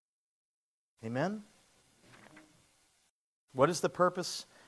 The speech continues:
of this first vision? It is to remind us of God's promises it is to encourage us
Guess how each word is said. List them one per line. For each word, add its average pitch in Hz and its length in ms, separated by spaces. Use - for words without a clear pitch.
of 160 160
this 165 180
first - 360
vision? 156 320
It 131 80
is 127 100
to - 120
remind 143 640
us 175 260
of 165 140
God's 170 340
promises 151 920
it 135 120
is 151 140
to 151 140
encourage 160 600
us 165 340